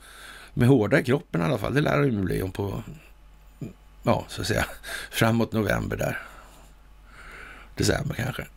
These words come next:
Mm. Det är mycket som blir annorlunda där. Och det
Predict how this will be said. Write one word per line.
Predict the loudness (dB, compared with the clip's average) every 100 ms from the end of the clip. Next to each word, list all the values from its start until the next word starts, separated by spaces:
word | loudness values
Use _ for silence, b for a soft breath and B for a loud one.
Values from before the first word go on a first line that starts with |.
| -20 -20 -20 -20 -8 4
Mm. | 4 4 -4 -14 b b b b b b -20 -20 -20 -20 -20 -20 -20 -20 -20 -20 -20 B B B B B B B B B -6
Det | 4
är | 8
mycket | 8 6 -4 0
som | 2
blir | 4
annorlunda | 2 2 -4 -6 -6
där. | -8 -8 -12 B B B B -20
Och | -2 0
det | 2 2